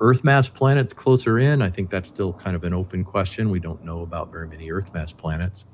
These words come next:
particularly not around stars that are too much like the sun. But it's starting to look like some, some fraction of stars that's of order ten percent.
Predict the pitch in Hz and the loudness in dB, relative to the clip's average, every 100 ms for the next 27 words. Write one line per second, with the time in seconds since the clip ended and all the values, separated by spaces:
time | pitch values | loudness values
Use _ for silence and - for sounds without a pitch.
0 | - - 87 87 - 87 87 82 78 82 | -20 -4 0 0 2 2 4 4 4 2
1 | 82 82 - 82 78 73 80 78 80 - | 2 0 2 2 2 -2 -2 -2 -2 -6
2 | 143 - - - - - 131 76 - - | -4 -4 -4 -20 -14 4 4 4 0 -8
3 | 76 - - - 71 73 85 - - - | -10 -10 -10 -6 -6 -6 -8 -12 -20 -20
4 | - - - - - 110 95 - 135 131 | -20 -20 -20 -4 4 4 4 4 6 8
5 | 120 - 110 110 107 113 107 95 - - | 6 6 6 6 4 4 4 2 -2 2
6 | 156 147 139 131 123 - - 151 143 127 | 4 6 6 4 2 -2 2 6 6 4
7 | - 117 117 - 107 95 - 110 110 110 | 2 2 0 0 0 0 0 2 4 2
8 | 95 139 - 453 214 165 139 110 - 104 | 0 -6 -6 -6 2 4 4 2 0 -2
9 | 92 95 - 90 95 | -2 -4 -4 -2 -2